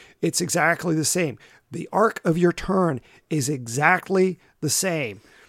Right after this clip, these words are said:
You know, I can only characterize this a-, as being intimate, truly. And part of that go-, owes to the level of coordination involved,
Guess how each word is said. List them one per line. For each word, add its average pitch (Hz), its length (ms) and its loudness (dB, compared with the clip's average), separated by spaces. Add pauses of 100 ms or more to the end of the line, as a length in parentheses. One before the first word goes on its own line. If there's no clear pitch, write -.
(160)
You 147 140 -6
know, 151 200 -4
I 165 100 -4
can 190 320 0
only 262 340 4
characterize 156 840 0
this 151 440 0 (640)
a-, - 240 -4
as 160 140 2
being 208 380 2
intimate, 190 460 2 (120)
truly. 214 440 0 (400)
And 196 140 -4
part 370 240 2
of 392 60 2
that 220 540 -4
go-, 202 360 0
owes 226 280 4
to 220 100 0
the 185 60 0
level 160 280 0
of 160 120 -4
coordination 175 680 0
involved, 135 500 -4